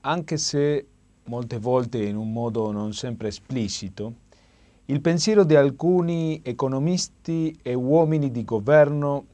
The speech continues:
appartenenti al cosiddetto pensiero sociale cattolico, che ha costituito la base filosofica della dottrina sociale cattolica.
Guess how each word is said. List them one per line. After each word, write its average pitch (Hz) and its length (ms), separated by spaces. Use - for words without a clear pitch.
appartenenti 135 1120
al 117 220
cosiddetto 135 840
pensiero 139 600
sociale 127 540
cattolico, 92 840
che 135 100
ha 139 80
costituito 143 880
la 110 200
base 113 680
filosofica 107 1300
della 107 220
dottrina 120 480
sociale 110 580
cattolica. 92 680